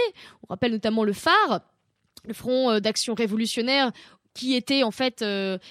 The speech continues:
énormément sous, euh, influence lesbienne, et où elles se sont malheureusement retirées à cause notamment, euh, du, du sexisme. Eh bien, elles sont aussi battues pour des enjeux qui les concernaient pas, euh, mais pour le, mais très importants évidemment, hein, tels que le, le V I H,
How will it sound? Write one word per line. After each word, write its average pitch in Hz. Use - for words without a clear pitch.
énormément 269
sous, 254
euh, 196
influence 247
lesbienne, 233
et 214
où 208
elles 196
se 214
sont 254
malheureusement 233
retirées 262
à 220
cause 247
notamment, 247
euh, 156
du, 190
du 202
sexisme. 208
Eh 226
bien, 262
elles 302
sont 254
aussi 285
battues 233
pour 277
des 240
enjeux 254
qui 320
les 262
concernaient 220
pas, 330
euh, 196
mais 220
pour 196
le, 185
mais 196
très 233
importants 233
évidemment, 247
hein, 262
tels 214
que 196
le, 190
le 208
V 196
I 196
H, 370